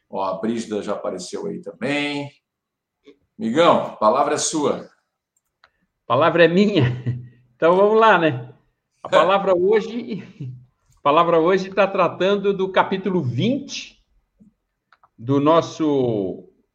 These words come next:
Speaker 2: estudo do livro Nosso Lar, e hoje no capítulo vinte, noções de lar, Maurício.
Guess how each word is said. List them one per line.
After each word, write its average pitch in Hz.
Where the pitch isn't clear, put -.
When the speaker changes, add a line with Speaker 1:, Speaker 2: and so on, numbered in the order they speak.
Speaker 2:
estudo 127
do 120
livro 131
Nosso 170
Lar, 160
e 196
hoje 208
no 180
capítulo 165
vinte, 196
noções 202
de 233
lar, 190
Maurício. 127